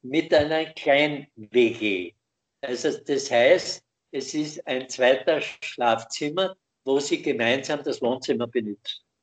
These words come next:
können, mit Küche und alles. Wohnküche ist das. Aber sie hat ein eigenes Badezimmer, sie hat eigenes Schlafzimmer, sie hat eigene Toilettanlagen. Äh, also diese sanitären Einrichtungen hat jeder für sich allein.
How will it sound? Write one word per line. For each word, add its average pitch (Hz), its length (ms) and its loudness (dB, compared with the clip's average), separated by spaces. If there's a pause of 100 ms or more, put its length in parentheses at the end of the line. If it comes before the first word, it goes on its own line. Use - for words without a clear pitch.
(120)
können, 123 640 0 (360)
mit 117 200 -4
Küche 131 480 0
und 123 160 -2
alles. 120 560 2
Wohnküche 120 680 -2 (140)
ist - 160 -8
das. 175 300 2 (360)
Aber 123 220 2
sie 147 220 2
hat 147 140 2
ein 123 180 -2
eigenes 139 540 2
Badezimmer, 156 760 -2
sie 139 200 -2
hat 127 160 -4
eigenes 123 480 -2
Schlafzimmer, 147 680 2
sie 135 180 2
hat 127 80 8
eigene 127 580 2
Toilettanlagen. 139 920 4 (320)
Äh, 135 80 -2
also 127 560 4
diese 131 320 2 (120)
sanitären 127 680 0
Einrichtungen 135 640 -2 (120)
hat 123 180 2
jeder 123 260 4
für - 160 0
sich 120 300 -4
allein. 104 300 -2